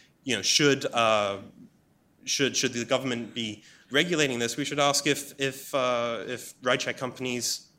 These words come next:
are able to do this themselves. And it seems that they have demonstrated, at the very least, a willingness to change. Uh, Uber in particular, which has not enjoyed a good few months of, uh, P R,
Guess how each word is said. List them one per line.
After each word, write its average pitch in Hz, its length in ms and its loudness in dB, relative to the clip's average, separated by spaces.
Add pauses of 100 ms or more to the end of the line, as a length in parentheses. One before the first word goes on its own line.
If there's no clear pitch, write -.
(100)
are 117 300 2
able 131 220 -4
to - 100 -6
do 123 140 -4
this 123 180 -4
themselves. 131 420 0
And 120 80 -4
it 113 60 -6
seems 139 220 0
that 131 100 -4
they 127 140 0
have 131 160 -4
demonstrated, 123 500 -2
at 107 140 -4
the 113 40 -12
very 143 280 0
least, 113 400 -6 (320)
a 123 80 -4
willingness 120 640 0
to 110 440 -4 (200)
change. 107 640 -2
Uh, 90 260 -4
Uber 190 260 2
in 143 60 4
particular, 143 420 -4
which 117 120 -2
has 113 160 -6
not 127 180 -2
enjoyed 113 320 -4
a - 20 -10
good 110 220 -6
few 110 160 -8
months 104 340 -4
of, 104 200 -6
uh, 98 160 -6
P 117 240 -4
R, 107 280 0